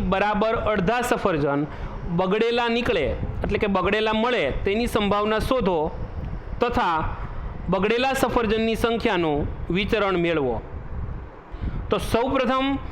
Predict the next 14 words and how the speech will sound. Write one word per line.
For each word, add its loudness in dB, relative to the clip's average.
સફરજન 2
બગડેલા 2
હોવાની 2
સંભાવના, 2
જેને 2
આપણે 0
સફળતાની 2
સંભાવના 2
કહીએ, 2
બરાબર 2
દસ 0
ટકા. 2
માટે 2
દસ -2